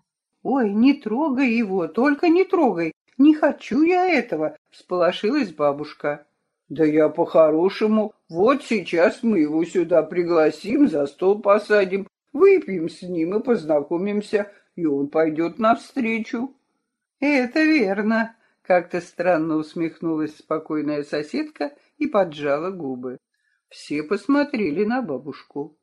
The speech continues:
«Ты этого даже не думай, Лариоша, никогда я его к себе в дом не позову». Было удивительно в таком слабом,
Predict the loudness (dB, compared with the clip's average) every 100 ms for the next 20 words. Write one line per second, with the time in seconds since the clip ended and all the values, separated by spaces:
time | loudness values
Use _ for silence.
0 | _ _ _ _ _ -2 0 2 0 -2
1 | -4 -2 0 2 0 0 2 2 2 0
2 | 0 0 0 0 -2 -4 -2 0 -2 -4
3 | -6 -8 -8 _ _ -2 2 2 2 2
4 | 2 2 2 4 2 2 0 -2 -4 -6
5 | -4 -2 -2 -2 0 2 0 0 -4 0
6 | 0 0 -6 -8 _ _ _ _ _ _
7 | _ _ -4 0 0 0 -2 -2 -2 -2
8 | -2 -4 -8 -6 -6 -8 _ _ -2 -2
9 | 0 0 0 -2 -4 -2 -2 -2 -6 -6